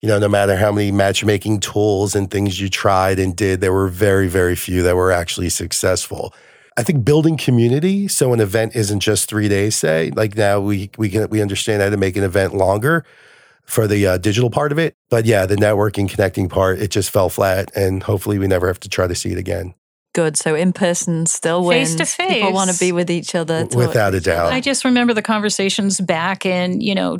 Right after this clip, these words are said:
Speaker 3: twenty, was it twenty twelve, twenty thirteen, twenty fourteen, everybody was like, "Oh, we've gotta go digital. We don't need all this expense of face to face and, oh, getting people together. It's so complicated."
Speaker 1: Yeah.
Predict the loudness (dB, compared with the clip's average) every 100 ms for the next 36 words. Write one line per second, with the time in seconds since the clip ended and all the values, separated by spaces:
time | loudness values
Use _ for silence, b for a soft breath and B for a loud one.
0 | -8 -8 -6 -4 -6 -8 -10 _ -16 -12
1 | -10 -10 -10 -10 -8 -8 -2 0 0 -2
2 | -4 -8 -4 -2 -2 -4 -4 -4 -4 -4
3 | -2 -2 -2 -4 -6 -6 -6 -2 0 0
4 | 0 -2 -2 -2 -2 -4 -4 -4 -4 -4
5 | -4 -2 -2 0 0 0 0 -2 -4 -6
6 | -4 -2 -2 -2 -4 -4 -4 -4 -6 -4
7 | -2 -2 -4 -4 -2 0 -2 -2 -4 -4
8 | -4 -4 -4 -6 -4 -2 0 0 0 -2
9 | -2 -2 -2 -2 -2 -2 -2 0 2 2
10 | 2